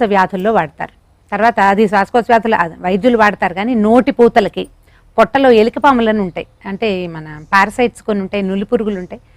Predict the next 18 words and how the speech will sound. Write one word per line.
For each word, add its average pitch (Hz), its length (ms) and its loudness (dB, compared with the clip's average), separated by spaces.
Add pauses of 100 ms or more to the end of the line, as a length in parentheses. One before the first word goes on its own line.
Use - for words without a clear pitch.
(260)
అందులో 214 280 -2
పెద్దవి 208 540 0
రెండు 202 300 2
పాములు 240 360 2
ఉండే 208 180 0
లక్షణం 202 420 -4
కొంతమందికి 175 500 -10
ఏర్పడుతుంది. - 440 -10 (420)
దానికి 196 480 -2
దానిమ్మ 196 440 -2
ఆకులు 180 420 0
రసం 170 260 -8
ఇస్తారు. 170 380 -12 (120)
తర్వాత 175 220 -8
దానిమ్మ 185 480 -2
బెరడుని 196 560 2 (160)
కషాయంగా 214 420 0
కాచి 175 400 -2